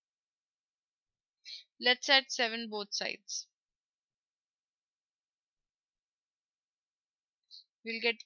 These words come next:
y is equal to seven over nine x minus forty-nine by nine plus seven. So we can make this seven as,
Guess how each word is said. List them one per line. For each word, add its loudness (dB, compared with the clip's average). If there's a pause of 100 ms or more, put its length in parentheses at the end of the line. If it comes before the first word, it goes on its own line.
y 6
is -8
equal -12
to -10
seven -4
over -6
nine 0
x -4 (160)
minus -4
forty-nine -2
by 0
nine -4 (440)
plus -6 (120)
seven. -6 (2250)
So -6
we -10
can -4 (180)
make 0
this -4
seven 0
as, -2